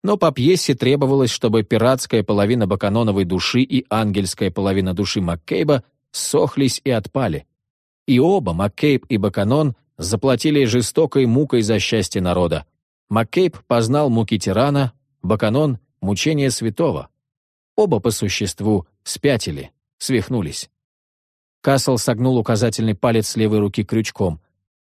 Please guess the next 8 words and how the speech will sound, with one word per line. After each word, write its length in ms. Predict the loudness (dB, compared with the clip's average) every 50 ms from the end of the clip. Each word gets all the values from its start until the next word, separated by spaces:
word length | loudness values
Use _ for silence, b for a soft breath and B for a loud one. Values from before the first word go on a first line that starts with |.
| _ _ _ _ _ _ _ _ _
«Вот 380 | 0 2 4 2 2 0 _ 2
тут-то 300 | 2 2 2 2 0 2
людей 320 | 2 2 4 4 2 2
по-настоящему 880 | 2 2 2 2 0 2 2 2 4 4 2 2 2 0 2 2 2 2
стали 320 | 0 0 0 2 2 2
вешать 500 | 4 4 4 2 2 0 -2 -4 -4 -4
на 400 | -2 0 0 0 0 -2 -4 -6 -10 _
Курюку». 720 | 0 2 4 4 4 2 2 0 -4 -4 -4 -4 -4 -8